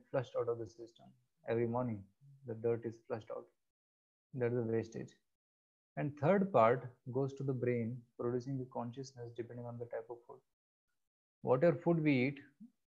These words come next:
it also has got consciousness. The consciousness of the person who has cooked it.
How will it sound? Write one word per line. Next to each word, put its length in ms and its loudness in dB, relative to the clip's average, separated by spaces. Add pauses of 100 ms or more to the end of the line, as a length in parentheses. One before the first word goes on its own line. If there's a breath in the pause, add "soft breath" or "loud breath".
it 120 0
also 300 4
has 100 2
got 220 2
consciousness. 680 -2 (680)
The 120 -2
consciousness 560 0
of 100 2
the 60 -4
person 400 -2
who 140 0
has 220 -2
cooked 280 -2
it. 100 -4